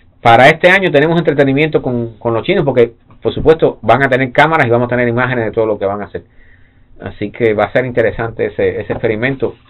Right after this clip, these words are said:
eh, salga bien o salga mal. Y tenemos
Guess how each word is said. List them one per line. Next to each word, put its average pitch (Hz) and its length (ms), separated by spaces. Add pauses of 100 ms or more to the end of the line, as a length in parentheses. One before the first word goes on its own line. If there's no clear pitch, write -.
eh, 90 520
salga 117 240
bien 139 300 (300)
o 92 80
salga 101 300
mal. 78 200 (1120)
Y 120 180
tenemos 185 420